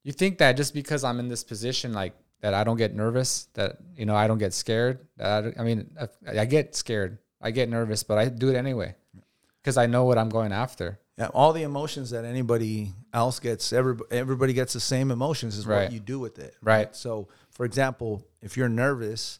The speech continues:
Speaker 2: and you get that butterfly feeling,
Speaker 1: Mm-hmm.
Speaker 2: well, I tricked my mind to tell myself that this is excitement. Like, I start
Speaker 1: Mm.
Speaker 2: telling myself, like, "Oh, damn, I'm excited.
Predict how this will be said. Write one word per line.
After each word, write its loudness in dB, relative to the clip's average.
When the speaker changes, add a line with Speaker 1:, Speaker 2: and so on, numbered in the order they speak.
Speaker 2:
and -4
you -4
get -2
that -2
butterfly 0
feeling, -4
Speaker 1:
Mm-hmm. -2
Speaker 2:
well, -4
I 4
tricked -4
my -4
mind -4
to -6
tell -2
myself -4
that -6
this -4
is -6
excitement. -4
Like, -4
I 2
start -2
Speaker 1:
Mm. -8
Speaker 2:
telling -6
myself, -12
like, -8
"Oh, 0
damn, -2
I'm 2
excited. 2